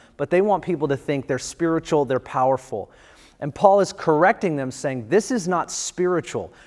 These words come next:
When you minister to somebody with what God has given, but you do it in a way where you want something out of it, that's not spiritual.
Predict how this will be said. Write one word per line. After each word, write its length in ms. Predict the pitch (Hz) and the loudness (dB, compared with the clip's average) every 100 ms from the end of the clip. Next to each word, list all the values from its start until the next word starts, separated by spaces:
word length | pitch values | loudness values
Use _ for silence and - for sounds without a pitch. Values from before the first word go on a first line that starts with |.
| - - | -20 -6
When 280 | 131 170 165 | 0 0 2
you 220 | 190 240 | 0 2
minister 500 | 208 220 226 - 147 | 2 2 0 0 -2
to 80 | 127 | -2
somebody 440 | - 127 127 131 | -2 0 0 0
with 200 | 131 131 | -2 0
what 200 | 143 117 | 0 2
God 200 | 151 165 | 4 4
has 140 | 139 | 2
given, 500 | 107 160 180 127 110 | -2 0 0 0 -4
but 220 | 110 143 151 | -4 -6 -4
you 80 | 139 | -8
do 340 | 98 180 226 | -2 2 4
it 100 | 226 | 4
in 160 | 180 160 | 2 0
a 60 | |
way 280 | 139 165 160 | 2 2 2
where 160 | 131 139 | 0 -2
you 160 | 147 | -2
want 300 | 147 160 170 | -2 0 -2
something 420 | - 165 143 131 - | 0 -2 0 -4 0
out 200 | 160 190 | 4 6
of 140 | 131 | 4
it, 160 | 104 104 - - - | 0 -6 -12 -20 0
that's 340 | 131 180 - | 4 4 4
not 160 | 196 147 | 0 0
spiritual. 800 | - - 175 175 - 127 90 | -4 -2 0 0 -2 -4 -6